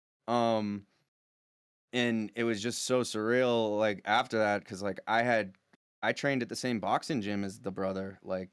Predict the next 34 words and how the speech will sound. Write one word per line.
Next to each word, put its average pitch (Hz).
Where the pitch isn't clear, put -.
Redline 107
in 104
Cambridge. 95
Like, 95
I 104
had 101
seen 135
the -
kid. 92
Like, 95
I 92
knew 117
him. 110
Like, 101
the, 98
uh, 95
one 107
of 165
my 120
friends, 143
family 143
members, 104
lived 127
in 135
this, -
like, 110
moved 120
into 127
the 123
apartment 120
they 95
were 95
living 104
in 101